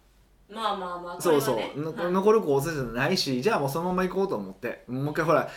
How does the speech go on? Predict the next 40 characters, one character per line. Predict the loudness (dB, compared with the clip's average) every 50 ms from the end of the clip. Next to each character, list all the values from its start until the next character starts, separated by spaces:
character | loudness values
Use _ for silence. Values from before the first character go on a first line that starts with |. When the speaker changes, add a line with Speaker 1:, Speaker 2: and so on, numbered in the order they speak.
| -16 -14 -8
Speaker 2:
頭 | -6 -2 0 2 2 2
洗 | 0
っ | 0
て | -4
ス | -4 0
タ | 0 0
イ |
リ | 0 0
ン |
グ | -4 -4
し | -4 -4
直 | -4 -4
す | -4 -6
の | -8 -10 _ -8
め | -6 -4
ん | -4
ど | -4
く | -2
さ | -2
い | -4
じ | -4
ゃ | -4
な | -8
い | -10
で | -14 -8
す |
か。 | 2
と | 4 4
い | 6
う |
の | 6 4
は、 | 2 0 -6 -14 -16 -18 -20 -20 _ _ _
あ、 | -2 -2 0
そ | 2 0
う | 0
そ | 2 0
う、 |
だ | 2 2
か | 0
ら | 0